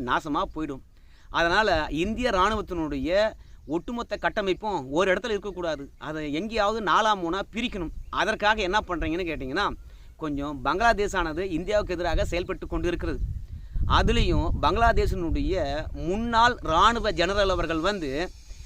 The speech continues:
இந்தியாவுக்கு எச்சரிக்கை விடுக்கும்படியாக பேசியிருக்கின்றார். நீங்க பாகிஸ்தான் மீது போர் தொடுத்தீங்கன்னு வச்சுக்கோங்களேன், நாங்க இந்தியாவினுடைய சிக்கன் நெக் என்று சொல்லப்படுகின்ற சிலிகுரியில போயிட்டு அந்த பகுதியை கைப்பற்றி விடுவோம்.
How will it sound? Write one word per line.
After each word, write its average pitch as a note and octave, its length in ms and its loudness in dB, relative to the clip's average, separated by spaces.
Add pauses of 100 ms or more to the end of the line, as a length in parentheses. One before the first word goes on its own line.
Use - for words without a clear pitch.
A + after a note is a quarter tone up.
(120)
இந்தியாவுக்கு G#3+ 720 2
எச்சரிக்கை G#3 440 -2
விடுக்கும்படியாக F#3 800 0
பேசியிருக்கின்றார். D#3 720 0 (380)
நீங்க E3 500 2 (100)
பாகிஸ்தான் A#3 580 6
மீது A3+ 260 -4
போர் A#3 280 4
தொடுத்தீங்கன்னு G#3+ 720 2
வச்சுக்கோங்களேன், F#3+ 640 4 (500)
நாங்க F3 600 4 (360)
இந்தியாவினுடைய G3+ 920 4 (200)
சிக்கன் B3 360 2
நெக் A#3 260 0
என்று A3 260 0
சொல்லப்படுகின்ற E3+ 840 0 (300)
சிலிகுரியில C4 480 4
போயிட்டு G3 540 2
அந்த F3+ 200 2
பகுதியை F#3+ 460 0
கைப்பற்றி G3 480 4
விடுவோம். D#3+ 440 6